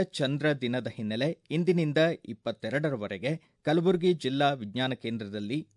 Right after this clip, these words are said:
ಶಾಲಾ ಮಕ್ಕಳಿಗಾಗಿ ವಿವಿಧ ಸ್ಪರ್ಧೆ ಹಾಗೂ ಆಕಾಶಕಾಯ ವೀಕ್ಷಣೆ ಕುರಿತ ಚಲನಚಿತ್ರ ಪ್ರದರ್ಶನ ಆಯೋಜಿಸಲಾಗಿದೆ. ಕರ್ನಾಟಕ ಗಡಿ ಪ್ರದೇಶ ಅಭಿವೃದ್ಧಿ ಪ್ರಾಧಿಕಾರದ ಅಧ್ಯಕ್ಷ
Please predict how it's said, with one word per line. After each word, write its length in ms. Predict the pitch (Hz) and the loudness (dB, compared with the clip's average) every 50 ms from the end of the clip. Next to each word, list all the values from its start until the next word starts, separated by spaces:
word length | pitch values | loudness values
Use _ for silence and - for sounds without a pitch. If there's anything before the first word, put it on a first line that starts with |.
| _ - | _ -10
ಶಾಲಾ 380 | - - 156 160 175 175 175 | -2 0 2 4 6 4 4
ಮಕ್ಕಳಿಗಾಗಿ 840 | 175 156 120 - - 160 143 143 120 131 123 117 107 131 147 147 - - | 4 2 -2 -2 0 0 0 2 2 2 0 0 0 -2 -4 -4 -6 -6
ವಿವಿಧ 440 | 110 131 135 151 160 151 - 147 156 | -6 -2 0 0 0 0 -2 -4 -4
ಸ್ಪರ್ಧೆ 500 | 151 - - - - 117 110 107 127 147 | -4 -6 -8 -8 -8 -8 -4 -2 -2 -2
ಹಾಗೂ 440 | 151 - - 117 110 120 143 151 - - | -2 -2 -4 -6 -4 -4 -4 -6 -6 -8
ಆಕಾಶಕಾಯ 840 | 92 107 117 - - 170 170 170 - - 170 - 143 120 123 123 117 | -8 -8 -8 -4 0 0 0 0 0 -4 -4 -2 0 0 0 0 -2
ವೀಕ್ಷಣೆ 460 | 107 101 92 - - - 131 131 127 | -4 -6 -8 -8 -8 -6 -4 -4 -6
ಕುರಿತ 300 | - - 107 98 - - 143 156 160 - _ _ _ _ _ _ - | -6 -8 -10 -8 -4 -2 -2 -2 -2 -6 _ _ _ _ _ _ -2
ಚಲನಚಿತ್ರ 720 | - 151 165 185 185 190 185 180 - 147 127 - - 131 131 | 0 2 2 4 4 2 2 0 -2 -4 -4 -2 -4 -4 -4
ಪ್ರದರ್ಶನ 580 | - _ 104 98 101 127 131 - - 127 110 95 85 - - _ _ _ - | -4 _ -10 -4 -4 -4 -4 -4 -6 -6 -6 -6 -8 -12 -18 _ _ _ -4
ಆಯೋಜಿಸಲಾಗಿದೆ. 920 | 139 151 165 175 170 156 139 - - 117 104 101 95 101 87 98 - - _ _ _ _ _ _ _ _ _ _ _ _ _ _ _ _ | -2 2 2 2 2 2 -2 -6 -8 -8 -8 -8 -10 -12 -14 -16 -18 -18 _ _ _ _ _ _ _ _ _ _ _ _ _ _ _ _
ಕರ್ನಾಟಕ 560 | - 190 180 196 214 220 208 - 220 - - 202 202 208 208 - - | 6 6 6 8 6 6 6 4 4 6 6 8 8 6 4 2 0
ಗಡಿ 300 | 120 139 147 151 170 180 | 2 2 4 6 4 2
ಪ್ರದೇಶ 480 | 165 - - 139 123 143 151 147 - 160 | 2 0 -2 0 2 2 2 2 2 2
ಅಭಿವೃದ್ಧಿ 560 | 143 127 107 - - 139 135 131 127 127 135 | 2 2 0 -2 -4 -6 -6 -4 -4 -4 -4
ಪ್ರಾಧಿಕಾರದ 640 | 131 - 107 110 113 - - - 120 117 117 110 98 104 | -4 -4 -4 -4 -4 -6 -6 -4 -4 -2 -2 -4 -4 -6
ಅಧ್ಯಕ್ಷ 420 | 104 95 - - 120 - - - | -8 -8 -10 -12 -14 -12 -8 -4